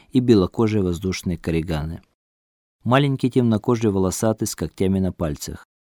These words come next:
У них старческие лица и глубоко посаженные маленькие глазки, блестящие, как горящие угольки. Голоса низкие, словно надломленные старостью. В трудах по магии Корнелия Агриппы есть упоминание о демонах Пятницы,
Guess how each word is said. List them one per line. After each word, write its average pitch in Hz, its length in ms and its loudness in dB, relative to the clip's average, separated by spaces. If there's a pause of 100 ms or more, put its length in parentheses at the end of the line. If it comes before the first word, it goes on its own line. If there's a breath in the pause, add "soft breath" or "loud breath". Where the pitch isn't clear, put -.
У 127 60 2
них 139 180 2
старческие 123 640 0
лица 120 280 0
и 98 60 2
глубоко 101 400 -2
посаженные 101 580 -2
маленькие 85 460 -2
глазки, 92 560 -2 (180 soft breath)
блестящие, 92 640 -2
как 92 220 -6
горящие 85 440 -2
угольки. 82 520 -6 (520)
Голоса 113 380 0
низкие, 110 480 0
словно 113 400 0
надломленные 90 680 0
старостью. 78 720 -10 (880)
В - 100 -20
трудах 98 420 -2
по - 100 -6
магии 104 340 0
Корнелия 90 600 -2
Агриппы 104 520 -4 (220 soft breath)
есть 120 240 0
упоминание 117 600 -2
о 113 40 0
демонах 110 480 2
Пятницы, - 600 -6